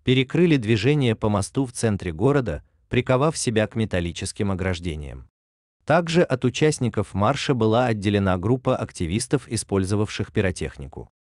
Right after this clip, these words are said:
Митингующие призывали делегатов конференции и лидеров почти двести стран, принимающих в ней участие, к активным действиям, передаёт тасс.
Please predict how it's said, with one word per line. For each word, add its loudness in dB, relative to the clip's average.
Митингующие 0
призывали 2
делегатов 0
конференции -2
и 0
лидеров 0
почти -2
двести -2
стран, -2
принимающих 0
в -4
ней 0
участие, -6
к -12
активным -2
действиям, -2
передаёт 2
тасс. -10